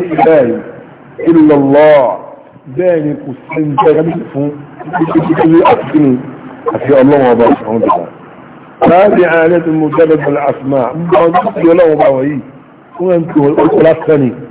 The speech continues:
Orúkọ lásán ni wọ́n jẹ́. لا معنى، لا معاني لها.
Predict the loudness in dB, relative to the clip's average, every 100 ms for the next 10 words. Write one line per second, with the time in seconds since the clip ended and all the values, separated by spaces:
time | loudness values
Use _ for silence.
0 | -20 -20 -20 -20 -20 -20 -20 -18 -6 -4
1 | 0 2 2 0 0 0 -2 -4 -2 2
2 | 2 2 0 0 0 0 0 0 2 2
3 | 0 -2 0 0 0 0 0 0